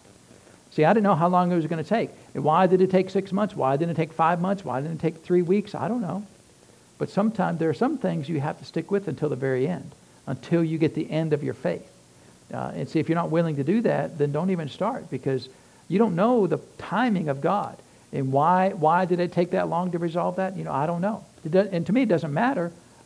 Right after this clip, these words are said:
because, uh, when I started out on that journey, I, "Lord, this is gonna work." Uh, because he, he directed me there. He said, "Your answer is in the Word of God.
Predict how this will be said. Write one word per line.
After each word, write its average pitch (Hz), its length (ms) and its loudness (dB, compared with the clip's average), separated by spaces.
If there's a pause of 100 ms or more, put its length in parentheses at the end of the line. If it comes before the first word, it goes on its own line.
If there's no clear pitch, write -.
(180)
because, 165 440 2 (560)
uh, - 240 -4 (180)
when 151 200 -2
I 202 100 2
started 170 340 2
out 170 140 0
on 165 100 -4
that 143 180 -2
journey, 180 480 0
I, 143 100 -8
"Lord, 170 420 -2
this 156 180 -4
is 156 60 -8
gonna 143 140 -4
work." 156 200 -6 (880)
Uh, 127 260 -8
because 151 480 4 (100)
he, 175 200 4
he 156 340 2
directed 180 360 2
me 180 100 2
there. 208 200 0
He 139 160 0
said, 156 260 0
"Your 151 140 -2
answer 160 380 -4
is 147 80 -4
in 165 80 -2
the 156 80 -4
Word 151 180 0
of 151 80 -6
God. 180 280 -2